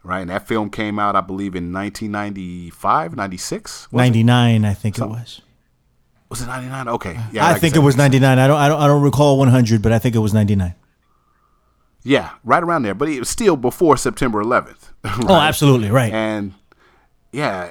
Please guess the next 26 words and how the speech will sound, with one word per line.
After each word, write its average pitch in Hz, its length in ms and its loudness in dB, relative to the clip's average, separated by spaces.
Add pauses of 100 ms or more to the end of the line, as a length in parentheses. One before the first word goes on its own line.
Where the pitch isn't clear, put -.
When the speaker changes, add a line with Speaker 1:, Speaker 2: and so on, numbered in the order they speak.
Speaker 1:
and, 110 220 -8
and, 110 640 -8
uh, 101 480 -4 (100)
I 120 60 -4
mean, 123 180 -2
there's 113 180 -4
been 123 160 -4
so 120 280 -2
many 117 260 -2
instances. 107 600 -10
Again, 107 360 -4
I 98 80 0
referred 98 480 -6
to 98 160 -8
the, 92 360 -10
the 92 180 -12
Simpsons, 98 680 -6 (680)
uh, 98 360 0
you 113 100 -6
know, 107 100 0
with 101 80 -2
the 104 100 -2
whole 117 220 0
President 110 560 -4
Trump - 340 -2
thing. 71 240 -20